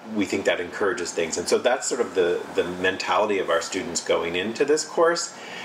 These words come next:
And then we take a, a field trip, and the program that we visit there is called In Moraria. Um, that becomes a really powerful visit because we go to the neighborhood, we walk through,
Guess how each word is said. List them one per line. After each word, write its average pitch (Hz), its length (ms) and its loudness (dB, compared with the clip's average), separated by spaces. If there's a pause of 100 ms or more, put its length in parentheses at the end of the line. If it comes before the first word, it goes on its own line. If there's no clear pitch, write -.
(280)
And 107 220 0
then 123 340 0
we 113 140 0
take 101 300 0
a, 95 340 0
a 85 160 -6
field 110 300 2
trip, - 260 2 (540)
and 95 180 2
the 87 60 -6
program 131 420 0
that 107 120 -2
we 104 100 0
visit 104 260 2
there 98 140 4
is - 100 -2
called - 260 -2
In 104 200 -2
Moraria. 87 640 2 (320)
Um, - 80 -8 (640)
that - 180 2
becomes 95 280 -2
a 87 60 4
really 95 460 2 (100)
powerful 92 720 2
visit 92 460 2
because 95 300 -2
we 92 80 2
go 98 300 2
to 113 140 0
the 101 120 0
neighborhood, 90 440 0
we 90 100 2
walk 92 360 2
through, 131 540 4